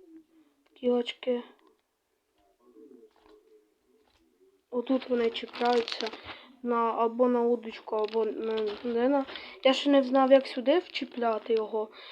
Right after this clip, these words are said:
Но, е, знаєте, що сюди треба пуфіки чіпляти в цю фігню оцю. Ем, і, ну, коротше... я буду розбиратися і рибачити. Теж буду весною так рибачити.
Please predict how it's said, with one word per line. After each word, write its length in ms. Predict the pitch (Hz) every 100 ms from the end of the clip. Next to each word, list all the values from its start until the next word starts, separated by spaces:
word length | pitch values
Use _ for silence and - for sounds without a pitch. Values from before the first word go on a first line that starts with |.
| - -
Но, 560 | 247 254 254 240 226 233
е, 260 | 233 226
знаєте, 400 | 226 262 262 262
що 200 | - 254
сюди 320 | 240 - 226
треба 380 | 240 240 226 226 233 - -
пуфіки 400 | 320 339 - 254
чіпляти 500 | - - 240 226 226
в 80 |
цю 200 | 220 -
фігню 540 | 226 - 226 220 220 208
оцю. 360 | 196 - - - - - - - - _ - _ _ 233
Ем, 520 | 220 220 220 220 214 -
і, 180 | 254 254 - - -
ну, 140 | 285
коротше... 600 | 285 277 262 277 - 254 233 - - - - -
я 140 | 247
буду 580 | 240 247 226 220 214 240
розбиратися 1120 | 240 233 226 208 233 233 277 302 277 - 233
і 240 | 226 233 240
рибачити. 680 | 240 240 208 208 - - 208
Теж 300 | - 226 226
буду 280 | 202 208 - - - - - -
весною 500 | 220 220 - 220 214
так 240 | 214 -
рибачити. 560 | - 202 220 - -